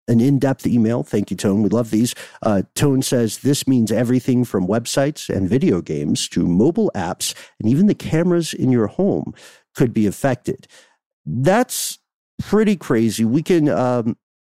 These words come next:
oh, well, let's, let's add in this last part. Tone notes that the Restrict Act threatens any U S citizen that attempts to subvert the bill with felony consequences in the form of a fine up to one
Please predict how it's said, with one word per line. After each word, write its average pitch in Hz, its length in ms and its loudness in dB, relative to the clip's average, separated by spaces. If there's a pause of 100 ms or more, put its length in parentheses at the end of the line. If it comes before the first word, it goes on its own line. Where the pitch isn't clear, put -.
(200)
oh, 151 80 2
well, 165 280 2
let's, 156 320 -2
let's 151 220 0
add 135 200 2
in 120 200 2
this 104 220 -2
last 110 300 -2
part. - 300 -4
Tone 139 340 0
notes 123 340 -2
that 110 280 0 (540)
the 120 100 2
Restrict 151 460 0
Act 123 260 -2
threatens 117 380 0
any 117 160 2
U 117 220 2
S 107 120 -2
citizen 139 500 0
that 101 160 0
attempts 107 400 -2
to 98 120 -2
subvert 95 540 -2
the 104 100 -2
bill 90 380 -2 (240)
with 104 200 2
felony 143 420 0
consequences 110 840 -4
in 98 100 0
the 101 80 0
form 117 300 0
of 90 100 -2
a 98 80 -4
fine 139 520 -2 (500)
up 135 180 0
to 120 160 0
one 123 400 0